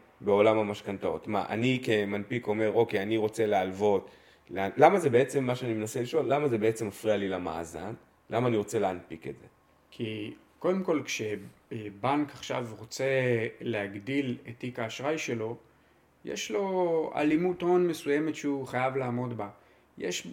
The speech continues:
Speaker 2: יש איזשהו, אה, אה, יחסים פיננסיים שנקראים בשפה הפיננסית solvency, יחסי אלימות הון, שהוא חייב לעמוד בהם. אוקיי? לפי, אה, תקני, אה, באזל שלוש, ש-, אה,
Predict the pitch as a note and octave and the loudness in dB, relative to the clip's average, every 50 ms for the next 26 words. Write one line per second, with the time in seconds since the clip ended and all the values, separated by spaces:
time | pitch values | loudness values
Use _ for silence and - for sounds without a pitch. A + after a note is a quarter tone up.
0 | - - - F3+ F#3 F3+ - - - E3+ E3 E3+ - - E3+ D#3 D3 C#3+ C#3+ D3 | -6 -2 0 0 0 0 -2 -4 -4 -4 -6 -6 -6 -2 0 2 2 4 4 4
1 | C#3+ C#3 C#3 C3+ C3 C3 - - B2+ B2+ B2 B2 B2+ B2 B2 C3+ B2 - F3+ F3+ | 4 4 2 2 0 -2 -4 -6 -6 -4 -4 -4 -4 -4 -6 -8 -6 0 2 2
2 | F3+ E3+ - - C#3+ C#3 D3 D#3 E3+ E3 - - C#3 B2 - B2 A#2+ A#2+ A#2+ - | 2 2 -2 -2 -2 0 0 0 -2 -4 -4 -6 -6 -6 -4 -4 -4 -4 -4 -4
3 | B2 B2+ C#3+ D3+ D#3+ D#3 C#3+ B2+ B2 A#2+ A2+ A2+ A2+ - - A#2+ A#2+ - - C#3+ | -4 -2 0 2 2 2 0 0 0 0 0 -2 -4 -6 -10 -12 -10 -4 -2 0
4 | D3 D3 C#3+ C3+ C3 C3 - C3 C3 C#3+ D3 D3+ D3+ D3+ B2 B2 - - - F3+ | 2 2 2 2 0 -2 -4 -6 -4 -4 -4 -4 -4 -6 -10 -10 -8 -4 0 2
5 | F#3+ F#3+ F3 D#3 C#3+ B2+ A#2 - - A#2+ A2+ A#2 A#2 A2+ A#2 A2+ - A#2+ A#2 - | 2 4 4 2 2 -2 -2 -6 -6 -6 -6 -4 -4 -6 -6 -8 -8 -12 -10 -6
6 | - D3+ D3+ D3 C#3 C#3 C#3+ D3 D3+ D3 - F#3 G#3 G#3 G3+ G3+ - - - - | -2 0 0 0 0 0 -2 -2 -2 -4 -4 -4 -6 -6 -6 -8 -12 -18 -20 -20
7 | - - - D#3+ D#3 - E3+ F3 G3 G#3 G3 G3+ G3 F#3 F#3 F#3 F#3 F3+ E3+ E3 | -16 -10 -6 -6 -4 -2 0 0 0 2 4 4 2 2 2 0 -2 -2 -4 -4
8 | D#3+ D3+ C#3+ C3+ C3 B2+ - - - E3 D#3 C#3+ C3 A#2 - D#3 D3+ D3 D3 C#3+ | -4 -4 -4 -6 -10 -14 -16 -10 -6 -4 -4 -4 -4 -4 -2 2 4 4 4 4
9 | C#3 C#3 C3+ C3+ - - A#2 A#2+ A#2+ A#2 A#2 - B2 A#2+ - D3 C#3+ C#3+ C#3+ C#3 | 2 0 -2 -4 -4 -2 0 2 2 2 0 -4 -8 -8 -4 0 2 2 4 4
10 | C#3 C3+ B2+ A#2 A#2 C3 C3+ C3+ C3 D3 C3+ B2 - - B2+ C3 C3 C3 B2 A#2+ | 4 4 2 2 4 4 4 4 2 0 0 0 -2 -2 0 0 2 0 0 -2
11 | - - - - - B2 A#2+ A#2+ A#2 A2+ A2 - - - - _ _ _ - - | -6 -10 -12 -8 -4 0 2 2 2 0 -2 -6 -12 -20 -20 _ _ _ -8 -4
12 | A#2+ A#2 A2+ A2+ | -2 0 0 0